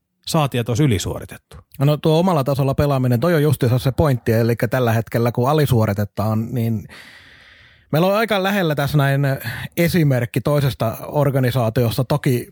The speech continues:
Speaker 2: organisaatiot kokonaisuutena menossa täysin eri suuntiin, se on ihan selvä juttu, mut viime kaudella, äh, Karri Kivi pistettiin pihalle kymmenen ottelun jälkeen, kun se oli.
Speaker 1: Suurin piirtein.
Speaker 2: Ja oli neljäs kausi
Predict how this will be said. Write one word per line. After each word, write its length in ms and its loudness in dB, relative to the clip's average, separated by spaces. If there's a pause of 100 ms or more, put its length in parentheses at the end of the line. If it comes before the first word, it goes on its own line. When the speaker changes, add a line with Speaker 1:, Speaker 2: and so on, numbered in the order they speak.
Speaker 2:
organisaatiot 1000 0
kokonaisuutena 760 0
menossa 360 0
täysin 320 0
eri 180 -2
suuntiin, 720 2 (160)
se 120 0
on 140 2
ihan 140 2
selvä 260 2
juttu, 400 0 (420)
mut 140 0 (160)
viime 260 4
kaudella, 540 0
äh, 460 -10 (840)
Karri 320 0
Kivi 340 4 (400)
pistettiin 520 0
pihalle 380 2
kymmenen 500 2
ottelun 360 -4
jälkeen, 400 -2
kun 100 0
se 120 2
oli. 340 -4 (220)
Speaker 1:
Suurin 320 0
piirtein. 300 -6 (440)
Speaker 2:
Ja 120 2
oli 180 2
neljäs 400 0
kausi 320 0